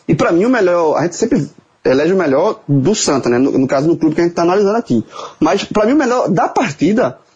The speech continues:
foi o, a, o lateral direito do, do A B C,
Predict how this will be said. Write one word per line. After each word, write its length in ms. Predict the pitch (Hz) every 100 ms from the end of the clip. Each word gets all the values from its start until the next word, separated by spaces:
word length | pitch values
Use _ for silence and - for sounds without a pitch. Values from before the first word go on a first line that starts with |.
| _ _
foi 220 | - 190
o, 160 | 254 240
a, 240 | 156 151
o 60 | 156
lateral 600 | 160 185 - 147 135 269
direito 400 | 180 175 139 143
do, 320 | 147 135 113 - -
do 360 | - 127 110 113
A 80 | 117
B 120 | 143
C, 360 | - 120 131